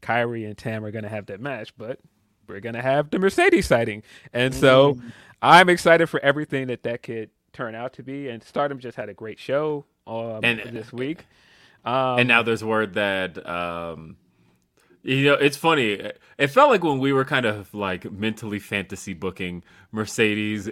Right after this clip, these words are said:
Speaker 3: in Stardom earlier this year, that felt like, like a pipe dream, right? It was like,
Speaker 2: Yeah.
Speaker 3: "Yeah, wouldn't that be kinda cool?" And now it's like, "Nah, she might be working the show in April." <laughs> And it's like,
Speaker 2: Mm-hmm.
Speaker 3: "What the fuck?"
Speaker 1: Yeah.
Speaker 3: <laughs> How
Speaker 2: More
Speaker 3: could this
Speaker 2: fantasies.
Speaker 3: be?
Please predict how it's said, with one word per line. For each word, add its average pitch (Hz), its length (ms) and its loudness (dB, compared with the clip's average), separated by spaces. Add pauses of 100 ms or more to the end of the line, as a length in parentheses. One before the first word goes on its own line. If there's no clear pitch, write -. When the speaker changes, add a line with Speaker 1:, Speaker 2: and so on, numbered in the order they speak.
Speaker 3:
in 98 460 -6
Stardom 101 720 -2 (520)
earlier 107 400 0
this 101 300 -6
year, 95 400 -4
that 101 260 -4
felt 101 300 -2
like, 95 360 -6 (440)
like 123 160 -2
a 131 60 2
pipe 135 260 2
dream, 87 280 -12
right? 98 200 0
It 101 40 -2
was 104 120 -4
like, 131 160 -2
Speaker 2:
Yeah. 131 140 -2
Speaker 3:
"Yeah, - 100 -2
wouldn't 262 200 -4
that 151 220 2
be 120 140 2
kinda 123 300 -2
cool?" 117 360 -6 (180)
And 113 140 0
now 110 240 6
it's 104 160 -4
like, 101 340 -2
"Nah, 117 280 2
she 117 160 -8
might 110 180 -2
be 107 80 -4
working 104 240 -4
the 101 80 -6
show 98 220 -4
in 98 80 -8
April." 101 500 -2
<laughs> 247 180 4
And 233 160 2
it's 220 140 -4
like, 254 120 4
Speaker 2:
Mm-hmm. - 60 -4
Speaker 3:
"What 220 140 -2
the 226 140 -4
fuck?" - 500 -4 (680)
Speaker 1:
Yeah. 147 280 6
Speaker 3:
<laughs> - 0 -
How 175 280 8
Speaker 2:
More - 80 2
Speaker 3:
could - 140 0
this - 160 -6
Speaker 2:
fantasies. 127 280 -12
Speaker 3:
be? - 140 -14